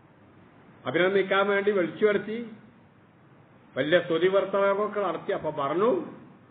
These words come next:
"ഞാനല്ല മൃഗത്തെ കൊന്നത്, റബ്ബാണ്."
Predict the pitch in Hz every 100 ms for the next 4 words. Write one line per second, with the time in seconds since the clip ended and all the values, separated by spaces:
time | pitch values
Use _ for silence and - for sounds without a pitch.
0 | - - 131 135 156 202 196 185 185 170
1 | 147 139 131 131 131 127 117 104 104 -
2 | - 117 123 123 160 135 - -